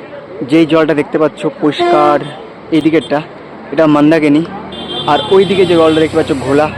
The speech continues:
ওটা আলাকনন্দা। দুটো নদী এখানে রুদ্রপ্রয়াগের সঙ্গমস্থল। এখান থেকে নাম হয়েছে আলাকনন্দা, দিয়ে বেরিয়ে গেছে দেবপ্রয়াগের দিকে।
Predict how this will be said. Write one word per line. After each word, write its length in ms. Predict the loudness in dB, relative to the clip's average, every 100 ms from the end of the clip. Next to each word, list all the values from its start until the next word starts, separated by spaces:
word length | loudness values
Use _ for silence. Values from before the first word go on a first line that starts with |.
| -12 -4
ওটা 140 | -2 0 2
আলাকনন্দা। 500 | 2 2 2 0 -2 -6 -10 -10 -8 -8 -6 -4 -2
দুটো 280 | 2 2 4 2 0 -2 -2 0 2
নদী 260 | 4 4 2 0 -6 -8 -10 -10 -4 -2
এখানে 300 | 0 2 2 4 2
রুদ্রপ্রয়াগের 680 | 2 2 2 4 2 0 -2
সঙ্গমস্থল। 640 | 0 2 2 2 0 0 0 -2 -8 -10 -10 -6 -4
এখান 180 | 0 0
থেকে 240 | 2 2 2 0 -4 -16 -16 -10 0
নাম 240 | 2 2 2
হয়েছে 260 | 2 2 0 2
আলাকনন্দা, 540 | 0 2 2 4 2 0 -6 -6
দিয়ে 140 | -2 2
বেরিয়ে 240 | 2 4 4
গেছে 220 | 2 2 -2 -2 -8 -10 -10 -10 -10 -2
দেবপ্রয়াগের 540 | 0 2 2 2 2 0
দিকে। 200 | 0 -2